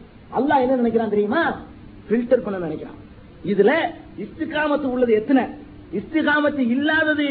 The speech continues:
எத்தனைன்னு ஃபில்டர் பண்ணி, இந்த இஸ்திகாமத்து இல்லாதெல்லாம் வடிகட்டுறான். ஏன்? இனிமே இந்த மேராஜுக்கு பிறகு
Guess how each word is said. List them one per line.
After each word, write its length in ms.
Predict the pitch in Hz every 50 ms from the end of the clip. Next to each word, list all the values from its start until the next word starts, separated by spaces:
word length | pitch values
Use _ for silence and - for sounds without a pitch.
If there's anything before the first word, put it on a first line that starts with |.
| 269 220 - - -
எத்தனைன்னு 420 | 196 214 - 262 269 269 254 233
ஃபில்டர் 360 | - 220 247 240 277 254 -
பண்ணி, 460 | - 226 233 262 349 349 285 - - - - - - -
இந்த 120 | 165 190
இஸ்திகாமத்து 640 | 190 180 - - 262 - - 240 233 233 233 233 226
இல்லாதெல்லாம் 420 | 208 214 214 214 226 233 220 185
வடிகட்டுறான். 500 | 185 196 262 233 247 240 - 202 185 175
ஏன்? 240 | 202 285 311 285 226 - - - - - - - - - - - - - - -
இனிமே 460 | 156 170 214 233 240 247 262 294 302
இந்த 140 | 285 247 254
மேராஜுக்கு 580 | 226 233 254 277 277 285 285 269 262 254 240 - 175
பிறகு 560 | 220 233 247 240 330 330 294 240 - -